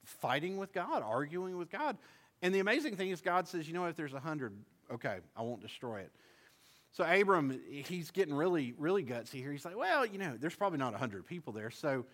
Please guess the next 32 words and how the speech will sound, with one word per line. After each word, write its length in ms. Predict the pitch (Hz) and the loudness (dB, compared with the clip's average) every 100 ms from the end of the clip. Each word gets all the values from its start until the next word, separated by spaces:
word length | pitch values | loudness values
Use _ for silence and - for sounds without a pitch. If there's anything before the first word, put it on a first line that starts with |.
| - _ _ | -18 _ _
God, 200 | 190 196 | 4 4
what 140 | 226 | 4
about, 280 | 269 254 160 - | 2 2 0 -8
like, 240 | 185 165 - | -8 -8 -10
fifty? 800 | - - 202 294 349 392 392 269 170 _ | -14 -2 -2 0 -2 -2 -4 -12 -16 _
Like, 140 | 160 156 _ 160 | -12 -12 _ -10
do 100 | 165 | -8
you 40 | |
see 220 | 160 247 | -6 -6
fifty?" 500 | 262 - 214 - 339 | -6 -4 -4 -2 0
Like, 220 | 269 170 - 175 | 2 2 0 -10
generally 380 | 160 247 269 214 | -2 2 2 2
in 80 | 170 | 0
negotiations, 680 | 151 165 156 170 147 143 120 | 2 0 0 -2 -2 -4 -4
you're 120 | 135 | -2
not 160 | 127 | -2
going 180 | 131 110 | -2 -4
down 380 | 98 120 113 95 | -4 -4 -6 -10
on 120 | 85 | -12
numbers, 400 | 85 82 - - | -14 -16 -18 -10
right? 220 | 120 110 - - - | -8 -8 -10 -18 -18
So 180 | - 170 | 4 6
Abram's 320 | 147 175 175 | 8 6 4
like, 160 | 165 156 131 - | 0 -8 -10 -4
"Fifty? 300 | 277 359 381 359 | -4 -2 -4 -4
You, 140 | 240 185 - - | -8 -12 -14 -14
you 140 | 127 151 | -12 -2
got 260 | 185 139 | -2 -2
fifty?" 300 | - 285 302 | -6 -6 -6
And 180 | 165 131 | -4 -4
God's, 320 | 104 117 117 - _ - | -2 -2 -4 -12 _ -20
"Okay." 260 | 95 180 | -8 -6